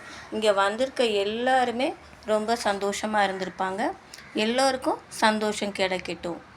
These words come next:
இந்த வீடியோ உங்களை பார்த்திருப்பீங்க, உங்களுக்கும் நிறைய சந்தோஷங்கள் கிடைக்கட்டுங்க.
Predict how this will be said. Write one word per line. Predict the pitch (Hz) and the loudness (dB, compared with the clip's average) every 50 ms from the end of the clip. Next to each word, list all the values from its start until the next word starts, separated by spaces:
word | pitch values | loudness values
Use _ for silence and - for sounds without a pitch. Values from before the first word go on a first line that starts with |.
| - - - - - - - - - - - | -20 -20 -20 -20 -20 -20 -20 -20 -20 -8 -4
இந்த | 220 220 220 214 214 202 | -2 0 2 2 2 2
வீடியோ | 202 226 240 247 254 262 254 233 | 2 -2 -2 -2 0 0 2 2
உங்களை | 220 208 208 202 202 - | 2 2 0 0 2 4
பார்த்திருப்பீங்க, | 202 202 214 214 - 226 220 - 214 208 214 226 277 339 392 208 | 4 4 4 4 0 -4 -4 -4 -4 -4 -2 -2 -2 -2 -2 -2
உங்களுக்கும் | 226 233 240 254 269 269 269 302 330 440 - - - - | -2 -2 0 0 0 0 0 0 -2 -2 -2 -8 -10 -4
நிறைய | 208 208 202 202 220 233 254 240 | 0 0 2 2 2 2 0 0
சந்தோஷங்கள் | - 202 202 208 214 208 202 - 202 202 208 262 392 415 - - - - - - - - | 0 0 0 0 -2 -2 0 -2 -2 0 0 0 -2 -2 -6 -10 -14 -14 -14 -14 -6 -4
கிடைக்கட்டுங்க. | 220 196 196 190 - 196 185 - 190 190 190 190 196 202 | 0 2 2 2 2 -2 -2 -2 -4 -2 0 0 0 0